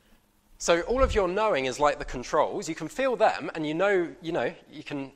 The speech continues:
feel the controls. You feel like you're, you know where you're going, but you can't build an accurate picture of reality because you don't know whether you're on a road or not, <laughs> or what the road does. When you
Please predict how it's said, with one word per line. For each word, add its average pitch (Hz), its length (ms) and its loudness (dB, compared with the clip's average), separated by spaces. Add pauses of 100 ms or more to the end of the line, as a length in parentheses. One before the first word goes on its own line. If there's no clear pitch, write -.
(120)
feel - 220 2
the 185 80 -2
controls. 135 320 -2
You 139 80 -8
feel 208 160 0
like 151 160 2
you're, 139 240 -2 (160)
you 135 80 -6
know 220 160 4
where 208 100 4
you're 151 120 0
going, 135 420 0 (720)
but 156 140 -6
you 165 80 -16
can't 262 360 2
build 175 200 4
an 131 80 2
accurate 147 440 -2
picture - 380 -6
of 110 240 -8
reality 151 680 -2 (600)
because 220 180 -10
you 247 60 -6
don't 247 180 2
know 247 200 2
whether 262 160 4
you're 254 80 2
on 254 80 2
a - 20 -4
road 277 260 6
or 151 80 6
not, 90 300 -6 (260)
<laughs> - 280 -20
or 180 80 -2
what 208 140 4
the 202 60 2
road 226 200 4
does. 233 420 2 (2750)
When 196 160 6
you 226 320 0